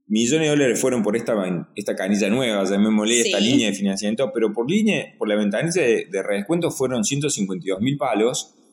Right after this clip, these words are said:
Speaker 1: Y ciento cuarenta mil palos por F D I C, que es el te-, seguro de hasta los
Speaker 2: De los
Speaker 1: ciento cincuenta mil que
Speaker 2: ciento cincuenta.
Speaker 1: hablo.
Speaker 2: Es muchísimo. Vos pensá que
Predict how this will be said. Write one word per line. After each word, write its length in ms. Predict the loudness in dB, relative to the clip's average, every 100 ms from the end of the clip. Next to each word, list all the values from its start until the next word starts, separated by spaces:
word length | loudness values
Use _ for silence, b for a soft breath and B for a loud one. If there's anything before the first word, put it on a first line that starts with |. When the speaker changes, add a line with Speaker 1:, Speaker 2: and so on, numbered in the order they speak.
| _ _ _ _ _ -4
Speaker 1:
Y 80 | 0
ciento 320 | 2 2 2
cuarenta 300 | 2 2 0
mil 200 | 0 0
palos 240 | 2 2
por 160 | 2 0
F 120 | 0
D 180 | 0 0
I 80 | 2
C, 440 | 2 2 0 -2
que 120 | 0 2
es 60 |
el 120 | 2
te-, 100 | 0
seguro 500 | 0 2 4 4 4
de 120 | 4 0
hasta 200 | 0 0
los 280 | 0 0
Speaker 2:
De 120 | 0 0
los 100 | 2
Speaker 1:
ciento 260 | 2 0
cincuenta 0 |
mil 140 | 0 2
que 40 | 2
Speaker 2:
ciento 180 | 2
cincuenta. 240 | 0 -2 -4
Speaker 1:
hablo. 120 | -10
Speaker 2:
Es 160 | 0 4
muchísimo. 640 | 4 4 0 0 0 0
Vos 100 | 0 0
pensá 380 | 0 2 0
que 540 | 0 0 0 -4 -16